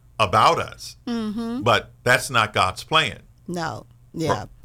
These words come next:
Speaker 2: And people are hiding in churches, hiding on the back bench, hiding in the middle bench.
Speaker 1: Yes.
Speaker 2: Not operating in,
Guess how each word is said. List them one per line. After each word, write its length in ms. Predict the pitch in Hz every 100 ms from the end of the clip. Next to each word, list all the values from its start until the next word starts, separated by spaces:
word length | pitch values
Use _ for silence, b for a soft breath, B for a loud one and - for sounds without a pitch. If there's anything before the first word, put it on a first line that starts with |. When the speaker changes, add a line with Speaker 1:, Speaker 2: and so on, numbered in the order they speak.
| -
Speaker 2:
And 140 | 156 -
people 280 | 160 160
are 80 | 143
hiding 440 | 165 175 170 170 185
in 160 | 180
churches, 640 | 185 247 220 - 131 123 -
hiding 480 | - 202 190 190
on 160 | 175 165
the 60 | 156
back 280 | 165 151 -
bench, 440 | 170 143 107 - b b b
hiding 720 | - 190 202 190 202 220 226 b b
in 180 | - 220
the 60 | 233
middle 300 | 247 240 196
bench. 460 | 185 135 - -
Speaker 1:
Yes. 440 | 104 120 - - -
Speaker 2:
Not 300 | 185 208 - _ -
operating 680 | 214 208 165 160 156 147 147
in, 240 | 151 139